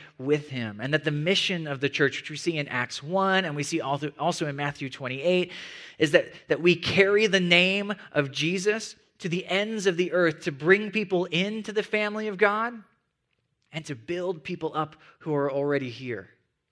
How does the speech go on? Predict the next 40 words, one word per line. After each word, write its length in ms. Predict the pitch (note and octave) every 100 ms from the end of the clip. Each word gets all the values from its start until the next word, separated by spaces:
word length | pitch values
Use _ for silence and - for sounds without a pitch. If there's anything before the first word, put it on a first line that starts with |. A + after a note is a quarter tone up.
| _ _ _ _ _ _ -
But 160 | E3 D#3+
Jesus 320 | F3 G#3+ G3+
made 140 | G3+
it 100 | G3
clear 180 | G3 G3
that 180 | E3 C#3
that 260 | E3 F#3+ E3
mission, 500 | F#3 - A3+ B3 B3 - -
to 80 | D#3
bring 340 | D3 F#3+ G#3+
people 280 | A3 F#3+ F#3
in 360 | F3 G3+ G#3+
and 140 | F3+ D3+
to 80 | C3+
build 320 | D#3 G3 F#3
people 260 | G3 F#3+
up, 260 | F3 G3+ - - -
that 140 | D#3+
that 200 | G3 G#3+
mission 320 | G#3 G#3 A3 G#3 -
isn't 340 | G3 A3 G#3+
something 500 | - G#3 G3+ G#3+ G#3
that 120 | F#3
we're 180 | E3 E3
capable 500 | F3 G3 G#3 G3 G3
of 180 | D3+ C#3
doing 400 | F3+ F#3 F#3 F3+ - -
on 420 | D#3 F3 F3+ F#3 - -
our 280 | D#3+ E3 -
own. 440 | D#3 D3+ A#2+ G#2 _ _ _ _ _ _ _ _ _ -
We 100 | D3+
can't 360 | - G#3 G3
do 140 | F3 F#3+
it 60 |
alone. 400 | F3 F3 F3+ D#3+
The 100 | C#3
task 420 | - F3+ F#3 -
is 180 | D#3+ D3
too 240 | - C#3+ A#2
great, 560 | C3+ D#3+ G#3+ - -